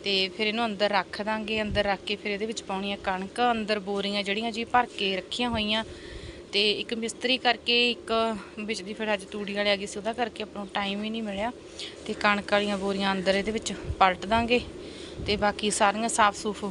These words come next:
ਕਰੀਆਂ ਹੋਈਆਂ ਉਹਦੇ ਵਿੱਚੋਂ ਵੀ ਆਪਾਂ ਉੱਥੇ ਹੀ ਛਾਣਨਾ ਇਹ ਲਵਾ ਲਿਆਏ ਸੀ ਮੰਡੀ 'ਚੋਂ ਹੀ, ਤੇ ਉੱਥੋਂ ਹੀ ਬੋਰੀਆਂ ਭਰਾ ਲਿਆਏ ਸੀਗੇ।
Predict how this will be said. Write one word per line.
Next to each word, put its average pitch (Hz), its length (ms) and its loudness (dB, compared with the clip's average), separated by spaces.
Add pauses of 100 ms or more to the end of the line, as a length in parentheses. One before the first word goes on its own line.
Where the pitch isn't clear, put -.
(120)
ਕਰੀਆਂ 196 300 0
ਹੋਈਆਂ 208 280 2
ਉਹਦੇ 220 160 2
ਵਿੱਚੋਂ 214 300 -2 (240)
ਵੀ 196 140 2
ਆਪਾਂ 202 240 0
ਉੱਥੇ 208 240 2
ਹੀ 226 60 6
ਛਾਣਨਾ 190 500 2
ਇਹ 190 140 -2
ਲਵਾ 190 240 2
ਲਿਆਏ 202 220 2
ਸੀ 226 260 -2 (180)
ਮੰਡੀ 185 300 0
'ਚੋਂ 233 140 0
ਹੀ, 262 60 2 (840)
ਤੇ 185 160 -6
ਉੱਥੋਂ 226 380 4
ਹੀ 233 60 8
ਬੋਰੀਆਂ 185 340 4
ਭਰਾ 214 240 4
ਲਿਆਏ 208 240 6
ਸੀਗੇ। 214 300 2